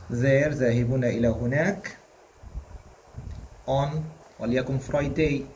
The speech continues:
يوم، يوم الجمعة. كمان هنقول أعلم أن بستاني م-، آه، فرنسي مشهور زرع هذه الحديقة في القرن التسعتاشر.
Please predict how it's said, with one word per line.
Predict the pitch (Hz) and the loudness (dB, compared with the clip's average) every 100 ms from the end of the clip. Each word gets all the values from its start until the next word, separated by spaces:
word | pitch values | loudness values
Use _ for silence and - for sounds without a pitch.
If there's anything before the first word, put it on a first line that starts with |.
| - - - - - - - - - - - - | -14 -16 -18 -20 -20 -16 -14 -14 -14 -12 -12 -10
يوم، | 113 120 113 | -4 -2 -2
يوم | 127 135 | 0 0
الجمعة. | 127 151 139 131 - - - - - - - - - - - - - - - | 2 2 0 -2 -6 -14 -20 -20 -20 -20 -16 -14 -14 -18 -20 -20 -16 -8 0
كمان | 151 180 208 196 - | 2 4 4 2 0
هنقول | 175 165 175 165 156 151 | -2 0 2 2 2 4
أعلم | 175 175 180 185 - - - - - - - - - - - | 6 6 4 -2 -8 -16 -20 -20 -20 -20 -20 -20 -20 -20 -4
أن | 165 160 123 | -2 0 -2
بستاني | 123 - 165 135 | -4 -2 0 0
م-، | |
آه، | 113 - 123 120 | -2 -2 -2 0
فرنسي | 120 131 165 - 113 | 2 2 2 0 -4
مشهور | 107 - 170 202 170 | -4 0 4 6 6
زرع | 139 160 151 | 6 6 6
هذه | 151 135 160 156 | 2 0 0 0
الحديقة | - - 160 156 | -2 -2 -2 -2
في | 139 | -4
القرن | 120 - 139 | -6 -6 -6
التسعتاشر. | 156 170 180 170 185 180 185 | -6 -4 -2 0 0 0 -2